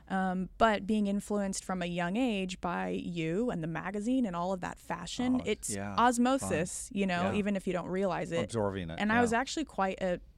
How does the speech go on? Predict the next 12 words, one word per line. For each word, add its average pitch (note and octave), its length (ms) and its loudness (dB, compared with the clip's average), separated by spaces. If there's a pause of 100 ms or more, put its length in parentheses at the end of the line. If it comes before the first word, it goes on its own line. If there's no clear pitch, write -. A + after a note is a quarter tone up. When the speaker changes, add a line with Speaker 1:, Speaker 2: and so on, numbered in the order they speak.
(120)
Speaker 1:
like, F#3 140 0 (120)
fashion G#3+ 460 0
did F#3 160 -2
not F3 260 -4
even, E3+ 440 -6
style C4 320 2
wasn't G3+ 180 0
even F3+ 100 -2
on E3 60 -2
my C3+ 80 -2
radar. F3 800 -2
Speaker 2:
Really? F#3+ 380 -2